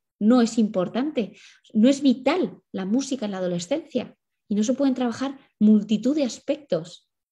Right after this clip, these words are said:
¿Cómo le puedo hacer para comprar el método desde... No sé, no sé desde dónde es, pero te aseguro que no tienes ningún problema en adquirir el método? Tienes que ir a método bicon punto com, te apuntas para la prueba porque primero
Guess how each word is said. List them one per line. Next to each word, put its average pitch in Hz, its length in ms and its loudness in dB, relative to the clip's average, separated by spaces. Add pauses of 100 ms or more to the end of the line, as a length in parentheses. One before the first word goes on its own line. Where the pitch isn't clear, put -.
(760)
¿Cómo 233 180 -2
le 294 100 -4
puedo 262 140 -4
hacer 277 180 -4
para 247 200 -4
comprar 202 360 -4
el 214 80 -2
método 247 400 -4
desde... 277 600 -4 (2000)
No 220 180 4
sé, 254 260 -4
no 254 160 2
sé 294 220 -4
desde 262 300 2
dónde 247 340 2
es, 370 120 -10
pero 190 500 -4
te 220 80 -2
aseguro 208 520 -4
que 349 80 -4
no 240 100 0
tienes 302 220 -2
ningún 254 260 2
problema 294 360 -2
en 226 180 0
adquirir 208 400 -4
el 220 140 2
método? 170 380 -6
Tienes 196 300 -8
que 165 280 -8 (180)
ir 208 160 -2
a 214 60 -2
método 208 320 -2
bicon 180 340 -6
punto 185 320 -4
com, 381 140 -2 (920)
te 202 80 -2
apuntas 220 440 -2
para 190 200 -6
la 185 140 -8
prueba 240 320 2
porque 180 240 -8
primero 196 580 0